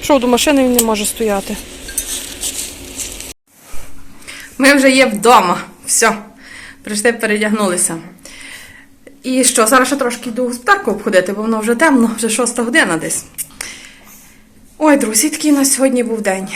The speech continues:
Нині день такий не дуже веселий в мене, бо чоловік знов, е, поїхав в лікарню, положили його в лікарні,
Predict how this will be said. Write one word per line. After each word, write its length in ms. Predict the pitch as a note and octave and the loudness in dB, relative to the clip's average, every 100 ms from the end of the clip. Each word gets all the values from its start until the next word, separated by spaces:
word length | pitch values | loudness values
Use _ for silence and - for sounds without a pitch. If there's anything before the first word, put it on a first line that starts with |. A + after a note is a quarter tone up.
| - - - - - | -10 -10 -14 -18 -10
Нині 260 | C4+ B3+ B3 | -4 -2 -2
день 320 | A#3+ A#3+ A#3 - - _ - - - - _ _ _ - - - | -2 -2 -2 -8 -20 _ -20 -20 -20 -20 _ _ _ -20 -18 -12
такий 260 | B3 C4+ B3+ | -8 -4 0
не 140 | B3+ | 0
дуже 260 | A3+ G#3 G#3 | 0 0 -2
веселий 520 | G3+ - C4 C#4+ D#4+ | 0 0 2 2 0
в 40 | |
мене, 340 | D#4+ D#4+ D#4+ D#4+ | 2 4 4 2
бо 760 | B3+ C4+ C#4 C#4 C#4 C4+ C4+ C4 - - - - - - - - | 0 4 6 6 4 4 2 0 -6 -18 -18 -20 -20 -20 -20 -14
чоловік 360 | - C4 B3 B3 | -8 -6 -4 -4
знов, 480 | A#3 A#3 G#3+ G#3 G3+ | -2 0 0 -4 -6
е, 500 | G3+ G3+ G3 G3 F#3+ - | -4 -4 -4 -4 -6 -8
поїхав 320 | - G#3 G3 F3+ | -8 -4 -4 -4
в 40 | |
лікарню, 560 | F#3+ B3+ D4 D4 D4 D4 - - - - - - | -2 2 2 2 0 -2 -10 -18 -18 -20 -18 -8
положили 420 | G#3+ G3+ G3+ F#3 | -4 -4 -2 -4
його 140 | F3+ | -6
в 60 | F3 | -12
лікарні, 600 | - A#3+ C#4 C#4 C4+ | -4 0 0 0 -2